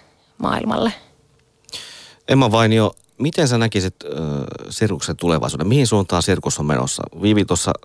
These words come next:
Speaker 2: äsken sanoi, että hänen näkemyksensä mukaan se on niinku ikään kuin jakautumassa, tai et sa-, tai et, ei jakautumassa, vaan että sirkuksella on monta suuntaa. Ja, ja sellainen kuolemanvaara ei ehkä enää ole se, se mikä,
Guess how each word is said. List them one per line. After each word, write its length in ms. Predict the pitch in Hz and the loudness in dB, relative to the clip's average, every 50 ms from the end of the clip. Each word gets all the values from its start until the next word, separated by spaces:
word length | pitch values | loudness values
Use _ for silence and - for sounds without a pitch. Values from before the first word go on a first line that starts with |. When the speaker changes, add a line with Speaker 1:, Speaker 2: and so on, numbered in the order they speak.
| - 82 67 | -10 -6 -4
Speaker 2:
äsken 240 | 76 95 - - | -4 -4 -4 -6
sanoi, 260 | - - 87 85 80 73 | -6 -2 0 0 0 0
että 220 | - - - 82 80 - - - - - - _ | 0 -4 -6 -8 -8 -8 -16 -20 -20 -20 -20 _
hänen 260 | _ 90 85 82 76 | _ -2 0 0 2
näkemyksensä 440 | 78 78 - 78 76 - - - 76 | 0 0 0 0 0 0 -2 -2 0
mukaan 340 | 78 78 73 - 76 73 76 | 0 0 0 0 0 0 0
se 80 | - | 0
on 140 | 76 73 71 | 0 0 0
niinku 160 | 67 65 - - | -2 -4 -8 -12
ikään 220 | - - 76 80 76 | -6 -2 -2 -2 0
kuin 180 | - 85 78 | 2 0 2
jakautumassa, 540 | 76 82 78 - 73 69 - 67 - - - | 2 0 2 0 0 0 0 -2 -4 -4 -2
tai 140 | - 71 71 | 0 0 0
et 100 | - - | 0 0
sa-, 140 | - 73 58 | 0 -2 -2
tai 220 | - - 82 78 | 0 0 0 0
et, 160 | 78 - - | 0 -2 0
ei 120 | - 85 87 | 0 2 2
jakautumassa, 540 | 95 90 - 82 73 76 73 71 - - | 2 2 2 0 0 0 -2 -4 -4 -2
vaan 160 | 73 76 76 76 | -2 -2 -2 -2
että 160 | 73 - 80 | -4 -6 -4
sirkuksella 420 | 87 82 80 - - 73 76 78 | -2 -2 -2 0 0 0 2 2
on 60 | 80 | 2
monta 320 | 80 85 92 85 80 76 73 | 2 2 2 2 0 -2 -4
suuntaa. 580 | - 80 73 58 64 - - - 55 55 - - - - - - - - - - _ _ | -2 -2 -2 -2 -2 -4 -4 -2 -2 -2 -2 -6 -10 -18 -20 -20 -20 -20 -20 -20 _ _
Ja, 200 | - 78 76 71 - | -4 -2 -2 -2 -2
ja 140 | - 78 76 | -2 -4 -2
sellainen 400 | - 78 76 76 73 73 76 73 | -2 0 0 0 2 2 0 0
kuolemanvaara 680 | - - 87 85 78 76 76 69 65 69 69 69 - 64 | 2 2 4 4 4 2 0 -2 -2 -4 -4 -2 -2 -4
ei 80 | 62 57 | -2 -4
ehkä 220 | 67 - - - | -4 -4 -4 -2
enää 240 | 60 64 78 76 69 | -2 0 0 0 -2
ole 100 | 64 71 | -2 -2
se, 140 | - - - - - _ | -4 -6 -6 -8 -10 _
se 160 | - - 73 | -8 -4 -2
mikä, 200 | 71 73 71 69 | -2 -2 -2 -4